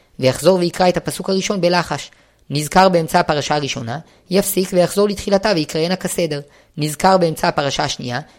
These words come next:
יסיים אותה, ואחר כך יחזור לקרוא את כל הפרשה הראשונה, ואחריה ימשיך לפרשת ויאמר. ואינו צריך לומר שוב את הפרשה השנייה, שבדיעבד סדר הפרשיות אינו מעכב.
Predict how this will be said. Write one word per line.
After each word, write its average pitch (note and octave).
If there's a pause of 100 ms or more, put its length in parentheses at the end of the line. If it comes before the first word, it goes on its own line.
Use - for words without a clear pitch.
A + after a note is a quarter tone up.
(120)
יסיים E3
אותה, C#3 (320)
ואחר F3+
כך F#3
יחזור F#3
לקרוא G#3
את -
כל F#3
הפרשה F3+
הראשונה, C#3 (320)
ואחריה F#3+
ימשיך F3
לפרשת F3+
ויאמר. D3+ (380)
ואינו A3
צריך A3+
לומר E3+
שוב E3
את D#3
הפרשה D3
השנייה, C3+ (300)
שבדיעבד C3+ (280)
סדר F3+
הפרשיות F3+
אינו C#3+
מעכב. D#3